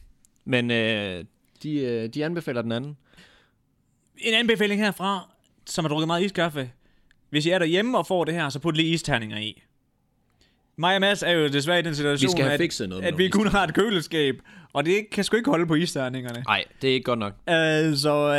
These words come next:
Speaker 2: øhm, det er jeg lidt skuffet over.
Speaker 1: Ja.
Speaker 2: Men
Speaker 1: Jeg,
Speaker 2: det er der
Speaker 1: jeg,
Speaker 2: ikke noget at gøre noget ved, jo.
Speaker 1: jeg siger kæmpe skud ud. Det er, det er klasse, det her.
Speaker 2: Det er satme godt.
Speaker 1: Hvad har du med til mig i dag?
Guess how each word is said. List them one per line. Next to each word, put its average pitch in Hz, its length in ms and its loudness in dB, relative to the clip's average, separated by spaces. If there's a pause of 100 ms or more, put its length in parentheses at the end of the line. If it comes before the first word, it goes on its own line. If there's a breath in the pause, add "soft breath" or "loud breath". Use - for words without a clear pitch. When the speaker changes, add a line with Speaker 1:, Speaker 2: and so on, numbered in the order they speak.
(160)
Speaker 2:
øhm, 151 160 -4
det - 840 -10
er 233 40 2
jeg 240 80 4
lidt 202 100 -2
skuffet 185 260 -4
over. 120 120 -12 (440)
Speaker 1:
Ja. 123 120 -4 (280)
Speaker 2:
Men 170 100 0
Speaker 1:
Jeg, 180 80 0
Speaker 2:
det 143 100 -4
er 135 40 -8
der 214 80 0
Speaker 1:
jeg, 156 120 0
Speaker 2:
ikke 135 80 -4
noget 135 140 -4
at 135 40 -2
gøre 123 80 -4
noget 127 160 -6
ved, 120 80 -4
jo. 110 120 -8 (100)
Speaker 1:
jeg 165 160 -10
siger 170 160 -2
kæmpe 180 300 0
skud 170 200 0 (220)
ud. - 60 -10 (580)
Det 127 220 0
er, 113 220 -4
det 117 80 -8
er 127 40 -6
klasse, 127 300 -6
det 98 80 -10
her. 101 120 -10 (220)
Speaker 2:
Det 156 120 2
er 143 40 -2
satme 147 340 -4
godt. 123 200 -2 (500 loud breath)
Speaker 1:
Hvad 190 140 0
har 180 120 0
du 175 120 0
med 196 140 0
til 170 140 -12
mig 165 140 -4
i 175 40 -6
dag? 175 260 -10